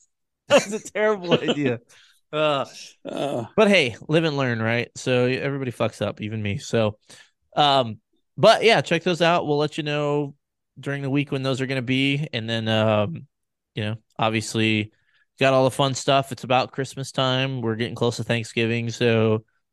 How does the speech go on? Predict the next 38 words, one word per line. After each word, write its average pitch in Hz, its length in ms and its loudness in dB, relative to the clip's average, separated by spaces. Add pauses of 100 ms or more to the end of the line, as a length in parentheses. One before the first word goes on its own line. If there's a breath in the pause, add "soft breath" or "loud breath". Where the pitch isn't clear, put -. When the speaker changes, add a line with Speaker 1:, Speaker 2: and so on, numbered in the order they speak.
(120)
Speaker 1:
it's - 80 -20
time 196 180 4
to 202 60 -2
start 214 260 2
shopping. 139 640 0
So 135 640 0
instead 131 220 -6
of 151 80 -2
spending 175 300 0
your 156 100 2
money 165 260 2
on 151 80 0
a - 20 -2
bunch 156 200 0
of - 20 -20
communists, 160 640 -2 (840)
buy 240 180 4
some 254 160 -2
shit 277 200 0
from 254 160 0
me. 269 320 -2 (200)
That's 156 180 -4
what 180 140 0
everybody 170 380 2
wants 151 260 -2
from 123 220 -8 (120)
under 135 160 0
the 131 80 -2
Christmas 110 320 -6
tree. 107 360 -4
And 107 140 0
I'm 104 60 2
so 101 180 2
Speaker 2:
Support 120 280 6
the 123 60 6
Speaker 1:
proud. 113 100 6
Speaker 2:
Sex 139 240 6
Dungeon. 117 380 -2